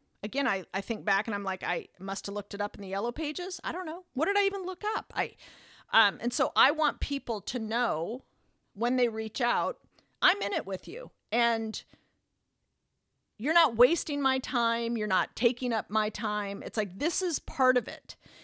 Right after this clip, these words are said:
And again, being a person in recovery, it's, you know, the twelve step, we serve, we,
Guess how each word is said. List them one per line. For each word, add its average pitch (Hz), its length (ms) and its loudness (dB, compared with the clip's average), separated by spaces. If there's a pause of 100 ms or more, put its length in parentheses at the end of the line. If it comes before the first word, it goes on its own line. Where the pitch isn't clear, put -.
(160)
And 254 120 4
again, 226 640 0 (560)
being 277 240 0
a 285 60 0
person 254 320 -2
in 220 100 -4
recovery, 214 540 -4
it's, - 380 -6 (1160)
you 240 100 -2
know, 233 120 0
the 208 80 -12
twelve 262 240 0
step, 247 240 -4
we 233 80 -6
serve, 285 480 -2
we, 233 240 -8